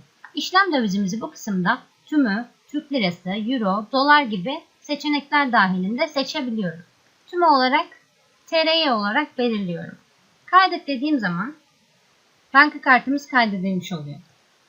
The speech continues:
Ara ve bul dediğimiz zaman ise önceden oluşturmuş olduğumuz tüm banka hesap kartlarını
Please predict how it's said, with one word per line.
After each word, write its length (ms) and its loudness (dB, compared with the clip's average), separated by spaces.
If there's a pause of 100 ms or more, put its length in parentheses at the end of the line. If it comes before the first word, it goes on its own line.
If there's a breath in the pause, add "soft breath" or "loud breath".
(420)
Ara 440 2 (300)
ve 160 -2 (160)
bul 220 -2
dediğimiz 460 -2
zaman 280 0
ise 400 -6
önceden 420 0
oluşturmuş 560 -4
olduğumuz 460 -6 (880)
tüm 240 -2
banka 260 6
hesap 420 -6
kartlarını 640 -2